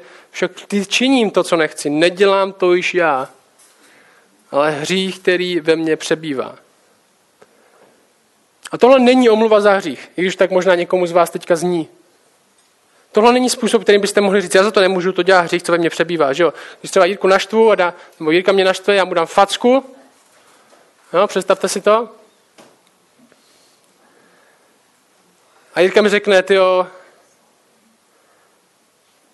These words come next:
měl by ses mi za to omluvit.“ A já řeknu:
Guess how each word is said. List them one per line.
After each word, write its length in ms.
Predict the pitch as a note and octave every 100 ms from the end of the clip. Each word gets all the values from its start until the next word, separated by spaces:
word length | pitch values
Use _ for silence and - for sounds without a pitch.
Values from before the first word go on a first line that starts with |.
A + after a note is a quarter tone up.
| -
měl 180 | D#3+ E3
by 100 | E3+
ses 200 | E3+ -
mi 60 |
za 80 | D#3+
to 140 | D#3
omluvit.“ 500 | D#3+ F#3 C3+ G2+ _ _ _ _ _ _ _ _ _ - - - _
A 60 | -
já 120 | C3
řeknu: 440 | C#3 C#3 C3+ B2+